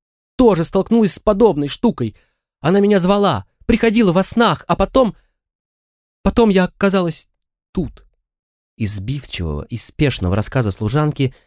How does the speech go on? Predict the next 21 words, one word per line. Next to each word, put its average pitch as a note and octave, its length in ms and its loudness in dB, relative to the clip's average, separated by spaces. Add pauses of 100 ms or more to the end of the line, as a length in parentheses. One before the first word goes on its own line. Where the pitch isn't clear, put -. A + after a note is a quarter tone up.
(140)
Нел C3 220 2
смог C3+ 280 -2
сделать A#2 360 0
лишь A#2+ 160 -4
один B2 260 0
вывод. A2+ 400 -2 (340)
Дело F#2 360 -4
дрянь. F2+ 380 -6 (760)
«Его G#3 260 4
надо F#3+ 280 2
разрушить», D#3+ 600 0 (280)
закончила A#2 520 -2
Абель. G#2+ 400 -6 (720)
«Займусь», F#2 560 0 (240)
серьезно F#2+ 460 -2
произнес F2+ 460 -2
Лайонел. E2 500 -2 (640)
«Можно F#2+ 260 -2
ли G2+ 100 0
ей G2 180 0
верить? F2 440 -4